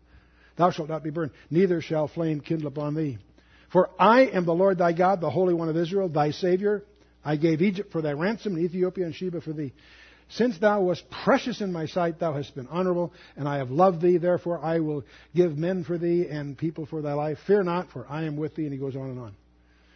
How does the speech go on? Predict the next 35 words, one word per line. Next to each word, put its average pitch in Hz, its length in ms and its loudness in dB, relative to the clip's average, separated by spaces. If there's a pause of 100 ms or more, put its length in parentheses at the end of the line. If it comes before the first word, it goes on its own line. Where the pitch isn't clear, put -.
(180)
No, 139 140 -4
God 156 240 -2
loves 139 280 -4
Israel. 117 400 -12
He 110 60 -16
hasn't 123 320 -8 (240)
changed 135 240 -10
his 123 100 -14
mind. 120 320 -14 (300)
They 147 160 2
got 151 220 -2
some 147 180 -8
tough 160 220 -8
times 160 280 -6
ahead, 127 300 -8 (320)
but 131 180 -12
they 139 240 -6
stand, 131 480 -10
they're, 135 140 -8
they're 127 220 -10
gonna 135 120 -10
be 127 100 -8
redeemed. 113 260 -12 (960)
Well, 170 120 2
then 294 200 4
we 277 100 2
get 233 240 2
to 185 60 -6
the 175 100 0
key - 280 4
verse 185 420 0
of 147 120 -6
the 151 60 -4
whole 160 220 2
letter. 104 280 -4